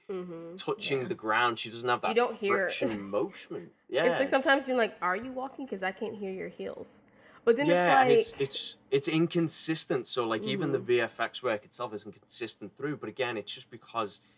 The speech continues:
Speaker 2: it's likely there's just so much, like, you've, there's so many articles being out saying there's so much V F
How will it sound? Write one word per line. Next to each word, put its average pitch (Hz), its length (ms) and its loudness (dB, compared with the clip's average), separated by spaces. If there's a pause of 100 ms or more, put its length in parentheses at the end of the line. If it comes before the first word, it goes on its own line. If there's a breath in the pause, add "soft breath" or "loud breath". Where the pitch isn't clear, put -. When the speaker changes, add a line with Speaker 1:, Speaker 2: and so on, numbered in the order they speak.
(140 soft breath)
Speaker 2:
it's - 260 -8
likely 101 600 -2 (180)
there's - 180 -8
just - 260 -4
so 123 140 -4
much, 123 240 -8 (160)
like, 110 360 -4
you've, 113 140 -12 (380)
there's 113 140 -4
so 131 260 0
many 120 140 -4
articles 104 400 -4
being 87 180 -14
out 104 320 0
saying 87 400 -8 (440 loud breath)
there's 113 120 -4
so - 400 0
much 117 200 -4
V 107 160 -2
F 104 120 -6